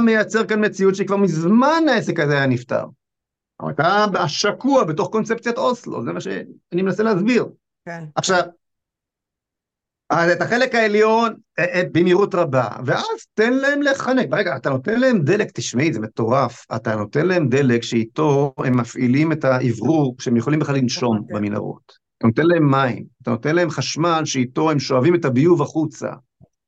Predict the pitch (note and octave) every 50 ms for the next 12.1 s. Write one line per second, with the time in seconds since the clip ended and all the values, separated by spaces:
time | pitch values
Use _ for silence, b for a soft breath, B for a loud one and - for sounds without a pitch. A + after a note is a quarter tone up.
0 | _ _ _ - - - B2+ B2 - B2+ B2 C#3 B2 A#2+ B2+ C3 - - A#2+ A2
1 | A#2 A#2+ A#2+ D3+ D3+ G#3+ B3+ B3 F#3 D#3+ - - _ _ _ _ _ - C#3+ D3
2 | D3 A2+ - A2+ b b b _ _ - C3+ C#3+ C#3 - - - C3 D#3 D#3+ E3+
3 | F3+ G3+ G3+ B3+ A#3+ F3 D3+ C#3+ F3+ A3 A3+ G#3+ G3+ F3+ F3 G3+ G3+ G#3 F3+ D3
4 | E3 D#3+ E3 D3 - - E3+ D3+ - - - - - - - - C#4+ A#3 - -
5 | - C#3+ A2+ B2 A#2+ A2+ A2 A2 - - - - - - C4+ B3 A3+ - - B2
6 | B2+ A#2+ A2 A2 A2 A#2+ A2+ A2 - - - - - - _ _ _ _ _ _
7 | _ _ _ _ _ _ _ _ _ _ _ _ _ _ _ _ _ _ _ -
8 | - - - D3 D3 F3 G3+ G#3+ G#3+ G3 F3+ D#3+ D3+ C#3+ B2+ C3 - F#3+ F#3 D#3
9 | C#3 B2 - C#3+ D#3 D3+ C3+ A#2+ A2+ A2+ - - - _ _ _ _ _ _ -
10 | C3+ A#2 - - G#3+ A3+ B3+ C4+ D4+ C4 B3+ C4+ C#4 C#4+ C4 A3+ B3 C4 A#3+ -
11 | C4+ C#4 C4 - - D4+ - - G#3+ F#3+ F3 G3 G#3+ B3 G#3+ B3+ D#4+ F4+ C#4+ A#3+
12 | G#3 F#3+